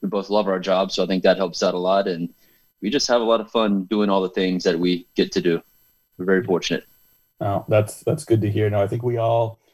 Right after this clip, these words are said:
Speaker 2: if we're in this orbit, we do have a lot of advantage, and it's easy to take that for granted sometimes. And I have had a chance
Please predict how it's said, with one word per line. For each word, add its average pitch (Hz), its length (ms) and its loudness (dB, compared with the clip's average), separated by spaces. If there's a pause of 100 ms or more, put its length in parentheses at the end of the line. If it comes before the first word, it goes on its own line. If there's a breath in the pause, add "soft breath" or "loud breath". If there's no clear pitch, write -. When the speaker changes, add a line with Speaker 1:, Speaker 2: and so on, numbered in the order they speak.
(140)
Speaker 2:
if - 60 -12
we're 127 140 -4
in 123 180 2
this 120 160 0
orbit, 113 420 0
we 113 140 -2
do 113 180 2
have 110 160 2
a 117 60 -2
lot 110 180 2
of 110 60 0
advantage, 107 480 0
and 104 100 -2
it's 107 120 -4
easy 113 160 0
to 113 80 0
take 113 200 0
that 101 160 0
for 104 80 -4
granted 107 320 -2
sometimes. 110 480 0
And 113 100 -4
I 117 120 0
have 147 240 0
had 135 160 2
a 127 40 -4
chance 120 520 -4